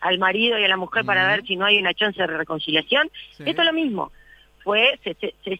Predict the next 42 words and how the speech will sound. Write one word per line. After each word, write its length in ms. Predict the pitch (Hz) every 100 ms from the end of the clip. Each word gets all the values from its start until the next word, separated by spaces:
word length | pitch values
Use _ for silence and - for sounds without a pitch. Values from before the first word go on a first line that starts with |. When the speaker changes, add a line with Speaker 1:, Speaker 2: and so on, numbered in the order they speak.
| -
Speaker 1:
cita, 360 | 254 254 302 370 508 - - -
la 100 | 160
jueza 380 | - 190 - 180
lo, 200 | 160 156
lo 140 | 170
cita 460 | - 180 160 160 -
a, 180 | 151 135
a 120 | -
Álvaro 300 | 170 190 240
Navia, 360 | 320 359 339 196
va 120 | 147
a 40 |
Gaspar, 460 | 175 220 - 311 453
cada 240 | - 160 170
uno 200 | 190 165
con 140 | 151
su 100 | -
abogado, 680 | 170 208 240 269 254 277 466 _ _ _ _
¿tá? 320 | 170 175 285 - _ - -
Y 160 | 196 220
este, 340 | 233 - 370 359
y 120 | 202
ahí 340 | 185 220 339
discuten, 640 | 330 - 220 214 170 147 147
"Bueno, 320 | 196 196 165 -
che, 240 | 202 185
pará, 360 | 160 160 190 175
tal 220 | 190 190
cosa, 300 | - 196 160
vamos 180 | 156 170
a 60 | 185
llegar 120 | 190
a 40 |
un 80 | 208
arreglo, 460 | 226 175 196 170 151
esto 160 | -
es 60 | 214
mío, 240 | 185 190
esto 160 | 170 214
es 40 | -
tuyo, 280 | 208 175
todo". 240 | 160 127